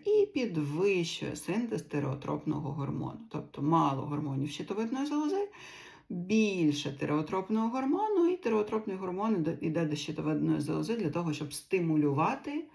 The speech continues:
синтез гормонів. Тобто високий Т Т Г намагається стимулювати роботу щитовидної залози. Коли гормонів щитовидної залози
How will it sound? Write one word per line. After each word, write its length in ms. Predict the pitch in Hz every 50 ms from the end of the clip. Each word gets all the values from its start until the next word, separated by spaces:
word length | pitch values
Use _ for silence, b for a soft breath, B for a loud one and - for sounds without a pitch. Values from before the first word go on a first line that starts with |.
| B B B B B B
синтез 460 | - - 185 185 190 - 151 139 135
гормонів. 520 | 135 135 139 135 110 104 - - 71 67 -
Тобто 600 | - - - - - - 71 65 64 - - - - _ _ _ _ _ -
високий 580 | 170 156 151 147 147 - 151 139 139 147 147
Т 120 | - 147 -
Т 100 | - 196
Г 140 | 226 262
намагається 480 | 233 185 165 160 180 196 196 190 - 196
стимулювати 1040 | - - - 285 277 277 247 240 240 240 220 202 170 143 143 160 175 175 - - 135
роботу 380 | - - 131 139 143 - 160
щитовидної 640 | 151 - - - - 139 139 135 - - - 131 -
залози. 360 | - - - - - - - - _ B B B B B B B B B B B
Коли 260 | - 214 220 220 208
гормонів 480 | 180 165 165 165 170 156 - - - -
щитовидної 600 | - - - - 156 147 147 - - - - -
залози 340 | - - - - - -